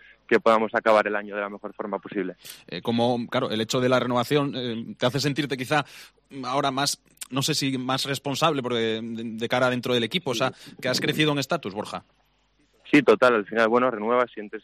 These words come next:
Speaker 1: ese peso sobre tu espalda y más aún, bueno, cuando, cuando aparecen las lesiones y no, no das el nivel esperado y no,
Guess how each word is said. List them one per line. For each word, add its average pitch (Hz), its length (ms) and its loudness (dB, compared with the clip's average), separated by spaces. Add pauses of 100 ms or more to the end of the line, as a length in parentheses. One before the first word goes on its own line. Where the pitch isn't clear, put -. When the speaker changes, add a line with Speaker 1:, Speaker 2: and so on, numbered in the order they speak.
Speaker 1:
ese 110 380 -2
peso 117 240 0
sobre 107 180 -2
tu 107 80 -8
espalda 113 360 -2
y 104 40 -8
más 104 160 -8
aún, 104 160 -8
bueno, 95 180 -8
cuando, 92 320 -8 (520)
cuando 113 240 0
aparecen 113 300 0
las 123 120 -4
lesiones 120 520 0
y 113 120 0
no, 113 420 2
no 113 260 0
das 113 200 2
el 113 120 -8
nivel 110 220 0
esperado 110 580 0
y 107 100 -8
no, 107 420 -8